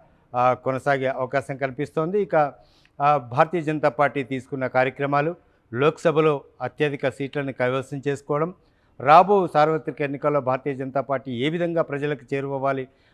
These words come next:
అనే కోణంలో, అంతేకాకుండా కాంగ్రెస్ పార్టీ తెలంగాణలో ఏం చేస్తుంది, కేంద్రంలో భారతీయ జనతా పార్టీ ఏ విధంగా ముందుకు వెళ్తుంది, నరేంద్ర మోడీ తీసుకున్న కార్యక్రమాలు, ఇక దేశాన్ని, ఆ, ఏ విధంగా అభివృద్ధి పదంలో నడిపిస్తున్నారు,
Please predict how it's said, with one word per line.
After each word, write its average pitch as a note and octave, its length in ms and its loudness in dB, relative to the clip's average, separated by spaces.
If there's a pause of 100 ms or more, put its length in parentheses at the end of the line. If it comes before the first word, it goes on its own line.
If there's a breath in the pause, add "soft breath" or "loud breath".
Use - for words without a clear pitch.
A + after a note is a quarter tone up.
(120)
అనే C3 180 -4
కోణంలో, D3 520 0 (420)
అంతేకాకుండా E3+ 600 2
కాంగ్రెస్ D3 460 -2
పార్టీ D3 220 0
తెలంగాణలో C#3 560 -2
ఏం C3+ 320 -4
చేస్తుంది, D3+ 460 -4 (440)
కేంద్రంలో G#3 460 4
భారతీయ D#3 340 0
జనతా D3+ 260 0
పార్టీ C#3+ 280 0
ఏ B2+ 80 -2
విధంగా C3+ 320 -2
ముందుకు C3+ 280 -6
వెళ్తుంది, C#3 440 -2 (360)
నరేంద్ర C#3+ 360 0
మోడీ D3 260 0
తీసుకున్న C#3 460 -6
కార్యక్రమాలు, C#3+ 720 2 (500)
ఇక C3+ 280 4
దేశాన్ని, C#3+ 680 0 (460)
ఆ, C3+ 360 0 (460)
ఏ C3+ 160 0
విధంగా E3 480 2 (320)
అభివృద్ధి C#3+ 340 -2
పదంలో D3 380 -2
నడిపిస్తున్నారు, C#3 720 -2